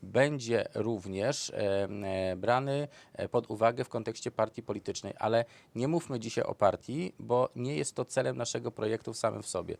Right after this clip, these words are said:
Naszym celem jest aktywizacja obywateli, aktywizacja społeczna. Również bierzemy oczywiście pod uwagę, że siłą rzeczy, y, mierząc się za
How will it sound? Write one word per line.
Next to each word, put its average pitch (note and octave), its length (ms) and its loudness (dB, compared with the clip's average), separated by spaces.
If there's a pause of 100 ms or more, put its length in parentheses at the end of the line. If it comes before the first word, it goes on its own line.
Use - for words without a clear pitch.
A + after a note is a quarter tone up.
(180)
Naszym C3 300 -2
celem C3 260 0
jest - 180 -8
aktywizacja A#2 840 0 (240)
obywateli, G2 640 0 (100)
aktywizacja A2+ 640 -2
społeczna. E2+ 440 -6 (320)
Również C3 640 2
bierzemy A#2+ 380 0
oczywiście A2 400 -6
pod F2+ 160 -4
uwagę, B2 400 2
że G#2+ 240 2 (180)
siłą A#2 340 0
rzeczy, B2 340 0 (640)
y, - 40 -12
mierząc A#2+ 440 2
się F#2 360 2 (180)
za F#2+ 400 4